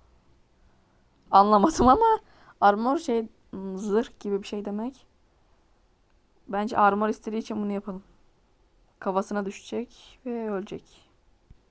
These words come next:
Çok mantıklı. Her şey çok mantıklı bu oyunda.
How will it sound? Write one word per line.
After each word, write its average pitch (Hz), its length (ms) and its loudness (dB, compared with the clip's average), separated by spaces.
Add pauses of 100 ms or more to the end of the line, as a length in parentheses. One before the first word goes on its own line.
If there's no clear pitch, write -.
(1160)
Çok 208 340 -6
mantıklı. 190 480 -6 (4000)
Her 226 180 -2
şey 220 180 0
çok 220 240 -4
mantıklı 196 380 -6
bu 175 40 -6
oyunda. 175 340 -10